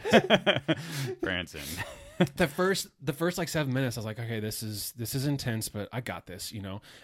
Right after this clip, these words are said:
Speaker 2: And then between, like, the seven to twelve minute mark, I finally felt what it felt to be claustrophobic.
Speaker 1: Yeah, yeah.
Speaker 2: For, like, a second, and then I opened my eyes, and I can,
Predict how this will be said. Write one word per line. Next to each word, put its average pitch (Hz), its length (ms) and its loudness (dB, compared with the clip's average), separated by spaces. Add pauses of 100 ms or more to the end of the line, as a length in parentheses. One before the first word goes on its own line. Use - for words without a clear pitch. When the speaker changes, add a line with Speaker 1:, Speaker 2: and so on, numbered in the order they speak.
(120)
Speaker 2:
And 120 120 2
then 127 160 4
between, 120 280 -2
like, 107 160 -10
the 101 80 -14
seven 123 480 -6
to - 80 -10
twelve 101 280 -12
minute 120 200 -8
mark, 139 320 -8 (760)
I 117 100 2
finally 123 480 0
felt 120 420 -2 (220)
what 110 320 -2
it - 200 -6
felt 110 260 -4
to 107 60 -12
be 104 100 -8
claustrophobic. - 540 -10 (140)
Speaker 1:
Yeah, 82 180 -2 (260)
yeah. - 100 -4
Speaker 2:
For, 147 100 4
like, 135 180 4
a 120 60 -2
second, 127 420 -4
and 123 140 -4
then 123 80 0
I 123 120 -4
opened 127 240 0
my 123 180 -4
eyes, 107 340 -8 (400)
and 131 120 2
I 131 80 2
can, 127 260 -4